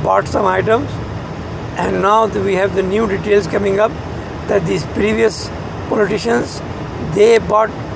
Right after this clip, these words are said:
more than hundred times what Imran Khan has done. Even they took away the, the cars, Mercedes cars, Lexus cars, and dirt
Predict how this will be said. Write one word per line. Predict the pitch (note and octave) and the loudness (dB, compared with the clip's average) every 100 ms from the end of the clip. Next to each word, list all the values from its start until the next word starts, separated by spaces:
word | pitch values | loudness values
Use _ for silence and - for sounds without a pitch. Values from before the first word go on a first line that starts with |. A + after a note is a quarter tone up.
| - - | -8 0
more | G3+ | 0
than | G3+ A3 | 2 0
hundred | F3+ F3+ A3 A#3 - | 2 0 0 -2 -2
times | A3+ A#3+ - - - - - - - - | 0 0 0 -4 -8 -8 -10 -10 -10 -4
what | G#3 | -2
Imran | G#3 G3+ G3+ G3+ | 2 2 2 2
Khan | - G3+ G3 | 0 0 2
has | F3 E3+ | 2 2
done. | E3 E3+ F3+ - - - - - - | 2 0 0 -6 -8 -8 -8 -8 -2
Even | A3 A#3 D#4+ C4 | 0 2 2 4
they | A3 | 2
took | - A3 - | 2 0 2
away | A3+ A#3+ | 2 2
the, | G#3+ A3+ G3+ - - - - | 2 0 0 -2 -8 -8 -4
the | G3+ | -4
cars, | - C4 D#4 C#4 - - - - - - - - - - - - - - - - C#4 | 0 2 2 0 -4 -8 -8 -10 -10 -10 -10 -10 -10 -10 -10 -8 -8 -8 -8 -6 -2
Mercedes | D4 - F4+ - - | -2 2 2 2 2
cars, | - - - - - - - - - - - - - - - - - - - - - - - - - - - - - A#3+ | -2 0 -2 -6 -8 -8 -10 -8 -8 -8 -10 -10 -10 -10 -10 -8 -8 -8 -8 -8 -8 -8 -8 -8 -8 -8 -8 -8 -6 0
Lexus | D#4 - E4 - | 2 2 0 0
cars, | - - - - - - - - - - - - - - | 0 2 0 -4 -8 -6 -6 -8 -8 -8 -8 -8 -8 -4
and | A3 F3 | -2 0
dirt | C4 D4 | 2 0